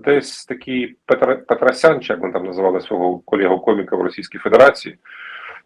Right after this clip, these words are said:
Е, це реально збіговисько старих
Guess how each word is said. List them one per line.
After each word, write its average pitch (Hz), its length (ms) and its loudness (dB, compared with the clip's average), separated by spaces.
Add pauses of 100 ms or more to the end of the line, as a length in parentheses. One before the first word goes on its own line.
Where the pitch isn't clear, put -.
Е, 117 520 8
це 175 460 4
реально 156 440 2
збіговисько 127 840 -4
старих - 880 -4